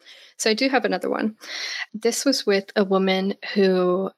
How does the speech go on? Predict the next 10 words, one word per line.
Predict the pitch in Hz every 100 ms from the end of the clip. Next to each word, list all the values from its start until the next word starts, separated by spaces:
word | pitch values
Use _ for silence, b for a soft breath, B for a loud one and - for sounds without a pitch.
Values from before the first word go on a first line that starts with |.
| _ _ _ _ -
has | - 220 220
a, | 202 202 -
her | 202 208 208
and | 196
her | 180 196
husband | 190 - 208
have | - 196 196 -
a | 214
child | - 185 208
already. | 208 160 202 294